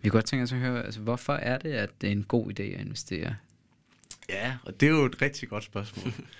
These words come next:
Speaker 1: Ja.
Speaker 2: Det, jeg siger tit sådan, når folk spørger om det, det er jo det andet største spørgsmål, der er,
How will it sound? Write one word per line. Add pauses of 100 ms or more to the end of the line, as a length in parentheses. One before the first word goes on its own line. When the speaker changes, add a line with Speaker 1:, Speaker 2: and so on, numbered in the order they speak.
Speaker 1:
Ja.
Speaker 2:
Det,
jeg
siger
tit
sådan,
når
folk
spørger
om
det,
det
er
jo
det
andet
største
spørgsmål,
der
er,